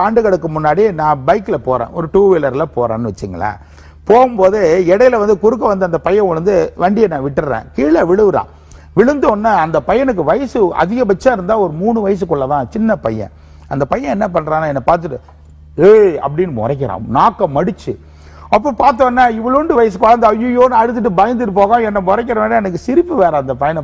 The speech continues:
பார்த்தோன்னே. பக்கத்துல இருந்து அந்த அவங்க அம்மா வந்து வெளியில, "ஐயா, ஐயா, ஐயா," அப்ப அந்த பெண்மணி ஜோதிடர்னு எனக்கு தெரியும். "ஐயா, ஐயா, என்னுடைய குழந்தை தான், எதுவும் நினைச்சு அம்மா நான் தாம்மா விட்டுட்டேன், ஆனா இருந்தாலும் அந்த பையன் இவ்வளோ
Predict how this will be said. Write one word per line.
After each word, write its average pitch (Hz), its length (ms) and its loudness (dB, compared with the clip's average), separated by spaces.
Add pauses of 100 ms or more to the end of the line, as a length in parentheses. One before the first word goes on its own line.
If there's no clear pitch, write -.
பார்த்தோன்னே. 127 360 -2 (340)
பக்கத்துல 226 420 0
இருந்து 214 160 0
அந்த 175 160 0
அவங்க 156 240 0
அம்மா 180 260 0
வந்து 165 160 -4
வெளியில, 185 240 2
"ஐயா, 196 260 0
ஐயா, 208 180 0
ஐயா," 180 240 0
அப்ப 165 340 -2
அந்த 151 200 -4
பெண்மணி 185 440 -2
ஜோதிடர்னு 180 600 0
எனக்கு 117 180 -6
தெரியும். 117 280 -4 (440)
"ஐயா, 208 200 0
ஐயா, 208 140 4
என்னுடைய 180 400 0
குழந்தை 165 280 -2
தான், 160 100 0
எதுவும் 156 240 -4
நினைச்சு 147 260 -6
அம்மா 123 280 0
நான் 131 260 0
தாம்மா 165 300 -2
விட்டுட்டேன், 143 480 -4
ஆனா 143 160 -2
இருந்தாலும் 180 400 -2
அந்த 143 160 -2
பையன் 151 400 -4
இவ்வளோ 180 260 0